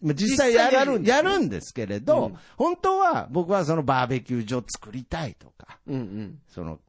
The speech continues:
Speaker 1: またカフェを作りたいとか、
Speaker 2: うん。
Speaker 1: まあ、いろいろあるし、
Speaker 2: うん。
Speaker 1: なるべくたくさんの人が来てほしいとか、
Speaker 2: うん。
Speaker 1: いろんなその気持ちはあるんですけど、
Speaker 2: うん。
Speaker 1: もうそこは全部その零点五で補おう。
Speaker 2: なる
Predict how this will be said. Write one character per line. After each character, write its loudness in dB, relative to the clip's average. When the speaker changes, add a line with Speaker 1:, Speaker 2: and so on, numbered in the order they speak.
Speaker 1:
ま -4
た -6
カ -2
フ 0
ェ -2
を -10
作 -18
り -18
た -10
い -12
と -16
か、 -
Speaker 2:
う -10
ん。 -14
Speaker 1:
ま -4
あ、 -10
い 0
ろ 2
い 4
ろ 0
あ 2
る -2
し、 -2
Speaker 2:
う -8
ん。 -10
Speaker 1:
な -6
る 0
べ 4
く -14
た -4
く -10
さ 2
ん 2
の -2
人 -8
が -10
来 -20
て -8
ほ -14
し -18
い -20
と -20
か、 -20
Speaker 2:
う -12
ん。 -14
Speaker 1:
い -6
ろ 2
ん 0
な 0
そ -10
の -8
気 2
持 4
ち -6
は 2
あ 4
る -4
ん -10
で -18
す -20
け -14
ど、 -6
Speaker 2:
う -8
ん。 -10
Speaker 1:
も -2
う -4
そ 0
こ 0
は 2
全 2
部 0
そ 0
の -2
零 -2
点 -2
五 -4
で -2
補 -8
お -6
う。 -6
Speaker 2:
な 0
る -4